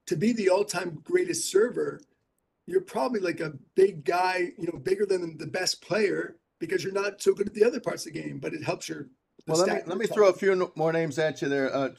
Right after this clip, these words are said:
Speaker 2: c-, 'cause Andy Roddick should be mentioned. He's fourth
Speaker 1: Mm-hmm.
Speaker 2: all time at ninety percent. Federer, number five all time, and certainly in the conversation for best of, uh, ever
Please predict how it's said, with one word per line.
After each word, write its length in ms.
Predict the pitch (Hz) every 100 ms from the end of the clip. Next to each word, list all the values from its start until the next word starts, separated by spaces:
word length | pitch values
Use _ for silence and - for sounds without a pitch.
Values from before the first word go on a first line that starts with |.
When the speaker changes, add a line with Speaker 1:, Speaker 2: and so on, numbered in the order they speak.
| -
Speaker 2:
c-, 80 | 127 117 -
'cause 160 | 131
Andy 260 | 147 165 160
Roddick 420 | 139 151 151 147
should 180 | - 139
be 120 | 135
mentioned. 360 | 131 123 - 123
He's 160 | 165 -
fourth 560 | - 151 123 123 _ _ _ _ -
Speaker 1:
Mm-hmm. 220 | 151 156
Speaker 2:
all 160 | 131 131
time 260 | 143 139 135
at 80 |
ninety 260 | 131 131 127
percent. 380 | 120 - 131 123
Federer, 640 | - 175 175 160 156 190 _ _ _ _ _ _ _ _
number 240 | 139 131 127
five 460 | - 156 156 143
all 180 | 131 123
time, 420 | - 127 117 127 - _ _ _ _ _ _ _ _ _ -
and 320 | 123 120 117
certainly 380 | - 135 135 135
in 80 | 131
the 80 | 123
conversation 720 | 139 131 127 139 139 135 123
for 140 | 127
best 360 | 117 131 120 -
of, 100 | 117 -
uh, 140 | 117 110 131
ever 380 | 127 113 113